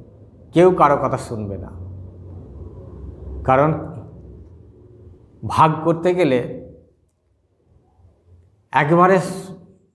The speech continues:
নিখুঁতভাবে ভাগ করা সম্ভব নয়। একটু উনিশ বিশ হতেই পারে, কিন্তু সেটি নিজেরা ওরা কেউ মেনে নেবে না, লাঠালাঠি হয়ে যাবে।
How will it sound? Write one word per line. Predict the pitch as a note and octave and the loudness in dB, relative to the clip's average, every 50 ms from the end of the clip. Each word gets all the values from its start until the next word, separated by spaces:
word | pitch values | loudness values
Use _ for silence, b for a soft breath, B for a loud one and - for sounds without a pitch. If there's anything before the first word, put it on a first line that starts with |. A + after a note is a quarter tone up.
| _ _ _ _ _ _ _ _ _ _ _ _ _ | _ _ _ _ _ _ _ _ _ _ _ _ _
নিখুঁতভাবে | C3+ D#3 F3+ F3 E3+ A3 A#3 G3 F3+ C#3+ E3+ F3 E3+ F3 | 2 2 4 6 6 6 6 6 4 2 2 2 2 2
ভাগ | D3+ A#2 C3+ C3 B2+ B2 | 4 4 2 2 2 0
করা | C#3 C3+ C3+ B2 - - | 0 0 0 -2 -4 -6
সম্ভব | A#2 A2 A2 G#2 F#2+ G#2+ G2+ G2+ | -8 -8 -8 -6 -6 -8 -8 -8
নয়। | G2+ G2 G2 - - - - - _ _ _ _ _ _ _ _ _ _ _ _ _ _ _ _ _ _ _ _ _ _ _ _ _ _ _ _ _ - - _ _ _ _ _ _ _ _ _ _ _ _ _ _ _ _ _ _ _ _ _ _ _ _ _ _ _ _ _ _ - | -10 -12 -14 -16 -18 -20 -20 -20 _ _ _ _ _ _ _ _ _ _ _ _ _ _ _ _ _ _ _ _ _ _ _ _ _ _ _ _ _ -20 -20 _ _ _ _ _ _ _ _ _ _ _ _ _ _ _ _ _ _ _ _ _ _ _ _ _ _ _ _ _ _ 0
একটু | D#3+ D#3+ D#3 D#3 D#3+ G#3 G3+ | 0 0 0 0 2 4 4
উনিশ | G3 F#3+ F#3+ E3+ - E3 | 6 4 4 2 2 2
বিশ | E3+ F#3 F3 - - - - - - - - - - _ _ _ _ - | 2 2 0 0 -4 -8 -10 -12 -14 -16 -18 -20 -20 _ _ _ _ -8
হতেই | B2 B2+ A#2+ D3+ D3+ D3 | -8 -2 2 4 4 4
পারে, | D3+ A#2 G#2+ G2+ G2+ F#2+ G2+ - - - - _ _ _ _ _ _ _ _ _ _ _ | 4 2 0 0 -2 -6 -10 -12 -16 -20 -20 _ _ _ _ _ _ _ _ _ _ _
কিন্তু | - D#3 E3 D#3+ E3+ | -2 -2 0 0 0
সেটি | D#3 D#3+ E3 D3 C#3 D3 F3 D#3+ C#3 - E2 - - - - - - - - _ _ _ _ _ _ _ _ _ _ _ _ - | -2 0 0 0 2 4 4 4 4 2 0 -4 -6 -10 -14 -16 -18 -20 -20 _ _ _ _ _ _ _ _ _ _ _ _ -6
নিজেরা | C3 B2+ C3+ C3+ C#3+ D#3+ D#3+ D#3+ D#3+ | -2 0 2 4 6 6 6 6 6
ওরা | C#3+ C3+ C3+ C#3 C3+ | 4 4 2 0 0
কেউ | C3 C#3+ D3 | -2 -2 -4
মেনে | C#3+ C3 A2+ A2 G#2+ G2+ | -4 -4 -4 -4 -6 -6
নেবে | G2 F#2+ F#2 G2 | -6 -8 -10 -10
না, | G2 G#2 - - - - _ _ _ _ A2+ | -12 -14 -18 -20 -20 -20 _ _ _ _ -2
লাঠালাঠি | A#2 A#2 - - C3+ C3 B2 A2 - A#2 | -2 -2 0 0 2 2 2 0 0 -4
হয়ে | G#2 G#2 G2 G2 | -6 -6 -6 -8
যাবে। | - G#2 G#2+ - - | -10 -12 -14 -16 -18